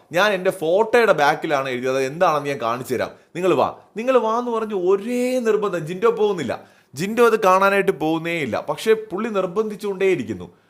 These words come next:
അപ്പൊ എനിക്കൊരു സംശയം, ഇയാൾ എന്തിനങ്ങനെ നിർബന്ധിക്കണം? അപ്പോ, അപ്പൊ എന്തോ അവിടെ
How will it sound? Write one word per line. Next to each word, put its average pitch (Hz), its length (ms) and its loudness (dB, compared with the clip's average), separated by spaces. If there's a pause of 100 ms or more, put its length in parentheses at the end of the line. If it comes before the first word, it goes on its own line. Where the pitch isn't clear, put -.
അപ്പൊ - 160 -4
എനിക്കൊരു 240 260 -4
സംശയം, 127 500 -4
ഇയാൾ 220 340 -2
എന്തിനങ്ങനെ 190 400 -6
നിർബന്ധിക്കണം? 143 680 -6 (520)
അപ്പോ, 240 460 2
അപ്പൊ 202 160 -4
എന്തോ 226 580 0
അവിടെ 233 400 0